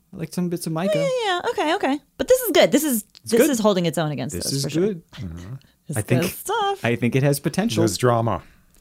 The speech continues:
Speaker 2: <laughs> Um, then after, after God describes that, Habakkuk's like, "Okay, that's great. My country's gonna be destroyed and all the sinners are gonna be destroyed. I'm
Speaker 1: Mm-hmm.
Speaker 2: psyched about that part.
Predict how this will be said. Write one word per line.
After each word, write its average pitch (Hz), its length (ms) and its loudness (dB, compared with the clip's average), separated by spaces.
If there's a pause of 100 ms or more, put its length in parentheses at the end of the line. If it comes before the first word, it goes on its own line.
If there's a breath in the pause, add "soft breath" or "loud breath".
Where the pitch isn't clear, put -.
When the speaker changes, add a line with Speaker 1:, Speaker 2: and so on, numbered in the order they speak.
Speaker 2:
<laughs> 220 300 -4
Um, 180 500 0 (1800 loud breath)
then 208 480 2
after, 196 680 0
after 202 200 -4
God 185 180 2
describes 247 480 -2
that, - 600 -4 (760)
Habakkuk's 180 480 -2
like, 165 280 -4
"Okay, 233 800 0
that's 160 240 -4
great. 180 720 0 (1080)
My 180 140 2
country's 226 320 4
gonna 262 200 4
be 262 120 2
destroyed 196 500 4
and 185 100 0
all 170 100 2
the 196 80 0
sinners 202 300 2
are 202 60 2
gonna 202 140 2
be 208 100 2
destroyed. 170 360 0
I'm 165 100 2
Speaker 1:
Mm-hmm. 147 100 4
Speaker 2:
psyched 202 200 4
about 262 220 2
that 131 180 -4
part. - 300 -10